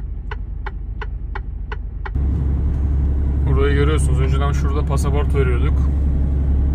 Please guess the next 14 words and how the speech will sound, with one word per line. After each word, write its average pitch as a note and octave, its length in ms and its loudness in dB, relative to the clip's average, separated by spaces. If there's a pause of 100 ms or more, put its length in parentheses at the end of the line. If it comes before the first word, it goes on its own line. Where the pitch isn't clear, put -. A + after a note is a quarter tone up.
(120)
Şimdi - 220 2
artık - 320 2
pasaport C3+ 500 2
yok. C#3 240 2 (600)
Böyle C#3 280 4 (160)
artık C#3 300 4 (160)
Hırvatistan'a - 580 4
girmiş - 380 4
olduk. - 240 6 (1160)
İşte - 280 0 (1400)
bütün B2 260 2
kapılar D3+ 460 2
böyle D#3 240 2
olsa E3 420 2